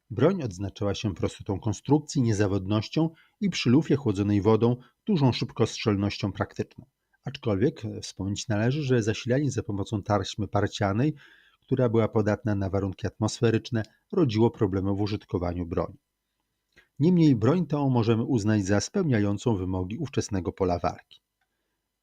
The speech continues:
Na końcu należy wspomnieć, że C K M-y tego typu znalazły się również na uzbrojeniu czołgów typu siedem T P i Vickers, co nie było dobrym wyborem, gdyż sposób chłodzenia i sama długość broni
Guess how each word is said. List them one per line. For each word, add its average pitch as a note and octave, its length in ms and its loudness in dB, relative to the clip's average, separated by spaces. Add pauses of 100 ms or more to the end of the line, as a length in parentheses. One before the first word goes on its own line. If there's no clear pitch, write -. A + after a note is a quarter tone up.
Na B2 100 0
końcu D#3+ 580 0
należy G#2 300 2
wspomnieć, G#2 800 -2 (140)
że G2 240 0
C A2 180 0
K G#2 160 0
M-y D3 200 0
tego G2+ 240 -2
typu D#3 280 0
znalazły C3+ 440 2
się B2+ 200 0
również C3+ 360 -2
na B2 60 0
uzbrojeniu A#2+ 500 2
czołgów A2 420 2
typu G#2+ 300 -4
siedem G2+ 360 -2
T G#2 120 -2
P G#2+ 220 0 (200)
i A2+ 80 -2
Vickers, - 500 -12 (1040)
co - 100 -4
nie G3+ 140 4
było A2 180 4
dobrym G2 300 2
wyborem, F#2+ 440 0 (180)
gdyż F#2 300 -4
sposób - 420 -4
chłodzenia A2 680 2
i A2 80 2
sama G2 320 -2
długość F#2 360 -2
broni G#2 400 2